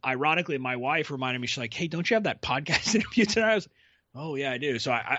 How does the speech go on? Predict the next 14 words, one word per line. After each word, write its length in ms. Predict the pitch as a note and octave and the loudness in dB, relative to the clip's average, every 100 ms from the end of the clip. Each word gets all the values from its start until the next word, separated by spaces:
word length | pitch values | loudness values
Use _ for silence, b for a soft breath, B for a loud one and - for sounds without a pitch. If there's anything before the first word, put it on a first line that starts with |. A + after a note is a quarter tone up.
| - | 0
I 80 | D3 | 4
figured 260 | G3+ G#3 | 6 6
out 160 | F#3 E3 | 4 2
how 100 | E3+ | 0
to 80 | D#3 | 0
get 200 | F3+ E3+ | 0 0
here, 300 | E3 D3+ D3 | -2 -4 -6
watch 440 | C#3+ D3 D3 D#3 | -6 -4 -4 -4
it, 180 | C#3+ C3+ | -8 -8
uh, 240 | B2+ A#2+ A#2+ | -6 -6 -6
and 140 | B2 B2 | -10 -6
get 120 | A#2+ | -6
it 120 | A2+ | -4
done. 360 | C#3 B2+ A2 | 0 0 0